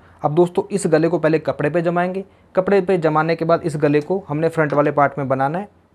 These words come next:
तो उसके बाद इसका अगला प्रोसीजर मैं आपको बताता हूँ। तो फ्रेंड्स ये जो मैंने गले की कटिंग करी थी, इस गले को मैंने इस प्रकार से इसको जमा लिया है मैंने, जैसे हम नॉर्मल गला बनाते हैं। और ये देखिए यहाँ से जो मार्जिन है हमारे पास, ये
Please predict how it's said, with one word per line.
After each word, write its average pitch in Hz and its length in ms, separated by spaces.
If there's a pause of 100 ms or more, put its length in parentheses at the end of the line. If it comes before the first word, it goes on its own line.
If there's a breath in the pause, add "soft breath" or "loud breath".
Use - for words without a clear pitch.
तो 156 60
उसके 160 240
बाद 156 300 (200)
इसका 160 240
अगला 151 160
प्रोसीजर 147 380
मैं 143 100
आपको 139 240
बताता - 360
हूँ। - 80 (520 soft breath)
तो 151 60
फ्रेंड्स 196 400
ये 151 140
जो 175 140
मैंने 190 220
गले 135 240
की 160 140
कटिंग 156 300
करी 151 160
थी, 180 120
इस 160 100
गले 135 220
को 151 120
मैंने 151 120
इस 143 100
प्रकार 135 320
से 151 280 (400)
इसको 127 360
जमा 113 260
लिया 135 220
है 156 120
मैंने, 156 200
जैसे 127 240
हम 135 60
नॉर्मल 123 260
गला 139 180
बनाते 131 360
हैं। 170 100 (400 soft breath)
और 135 220
ये 135 120
देखिए 135 300
यहाँ 123 220
से 165 120
जो 160 140
मार्जिन 131 320
है 147 60
हमारे 139 180
पास, 143 240
ये 147 200